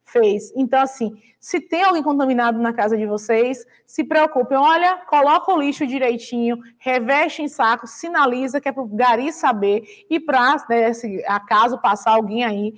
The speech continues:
né, que, que trabalhe com reciclagem, também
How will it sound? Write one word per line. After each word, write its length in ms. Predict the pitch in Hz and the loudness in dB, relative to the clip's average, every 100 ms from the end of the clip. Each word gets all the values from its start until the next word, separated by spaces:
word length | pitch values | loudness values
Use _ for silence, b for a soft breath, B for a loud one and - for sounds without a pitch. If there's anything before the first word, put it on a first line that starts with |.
| B B - | B B -2
né, 380 | 220 220 214 | 0 2 0
que, 300 | 214 - 208 | -4 -10 -12
que 140 | 202 - | -12 -2
trabalhe 400 | 240 220 226 247 | 0 2 2 2
com 100 | 262 | 0
reciclagem, 540 | 247 254 240 233 240 233 | -2 -4 -2 0 0 -2
também 640 | - 453 269 247 262 - | 0 2 2 0 0 -4